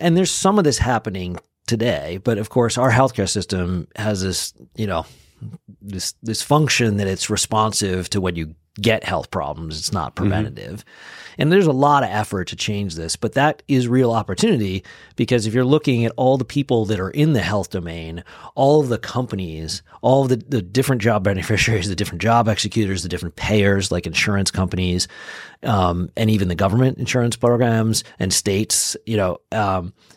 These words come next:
Speaker 1: and private employers and, you know, public
Speaker 2: Mm-hmm.
Speaker 1: employers, like, this is, this is a whole ecosystem here where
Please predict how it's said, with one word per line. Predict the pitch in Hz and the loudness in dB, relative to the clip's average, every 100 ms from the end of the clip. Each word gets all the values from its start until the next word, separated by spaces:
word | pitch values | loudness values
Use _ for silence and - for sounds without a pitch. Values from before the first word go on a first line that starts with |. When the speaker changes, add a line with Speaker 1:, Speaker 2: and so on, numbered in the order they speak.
| - | -6
Speaker 1:
and | 110 110 - | -2 -2 0
private | 113 110 | 0 2
employers | 104 - 113 120 123 123 120 - | -2 0 2 4 4 4 2 -4
and, | 104 92 87 | -8 -10 -8
you | 90 | -8
know, | |
public | - 113 131 - | -4 -2 0 0
Speaker 2:
Mm-hmm. | |
Speaker 1:
employers, | 135 156 151 147 110 | 2 4 4 4 2
like, | 110 | -2
this | 120 123 | -2 -2
is, | 147 131 | 0 0
this | 135 143 | 2 2
is | 135 | 0
a | |
whole | - 170 170 104 | 2 2 4 2
ecosystem | 123 135 113 98 107 90 95 92 | -2 0 0 0 -4 -6 -6 -2
here | 135 110 98 95 - - - - - | 0 0 0 -4 -8 -20 -20 -20 -8
where | 123 120 117 117 113 110 | -2 2 4 4 2 2